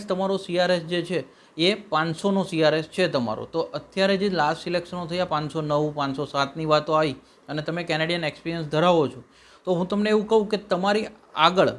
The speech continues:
એટલે કે નવ હજાર સાતસો ચોસઠ લોકો જ છે. તો જો એ એટલા આઈ ટી, એટલે કે માનો કે આ જ મહિનાની અંદર ત્રણ ડ્રો રિલીઝ થઈ જાય અને નવ હજાર કે, અ, દસ હજાર ઇન્વિટેશન રિલીઝ થઈ જાય,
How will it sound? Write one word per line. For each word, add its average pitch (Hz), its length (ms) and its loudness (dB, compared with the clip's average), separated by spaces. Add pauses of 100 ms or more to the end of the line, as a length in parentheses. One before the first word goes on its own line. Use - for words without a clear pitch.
એટલે 185 240 -4
કે 196 100 -6
નવ 165 400 -2
હજાર 196 220 0
સાતસો 160 380 -4
ચોસઠ 165 500 -6
લોકો 160 260 0
જ - 20 -10
છે. - 180 -14 (440)
તો 175 100 -2
જો 180 220 4 (100)
એ 185 120 4
એટલા 226 320 4
આઈ 190 200 4
ટી, 175 200 0
એટલે 147 200 0
કે 180 80 -4
માનો 165 260 -4
કે 175 100 -4
આ 165 220 2
જ 175 100 0
મહિનાની 170 380 -4
અંદર 160 180 -6
ત્રણ 170 340 -2
ડ્રો 170 140 2
રિલીઝ 160 300 0
થઈ 180 120 -4
જાય 170 140 2
અને 151 140 -2
નવ 147 320 0
હજાર 165 220 2
કે, 165 140 -10
અ, 131 420 0
દસ 147 260 0
હજાર 160 220 2
ઇન્વિટેશન 151 840 -4
રિલીઝ 151 260 0
થઈ 165 100 -6
જાય, 127 140 0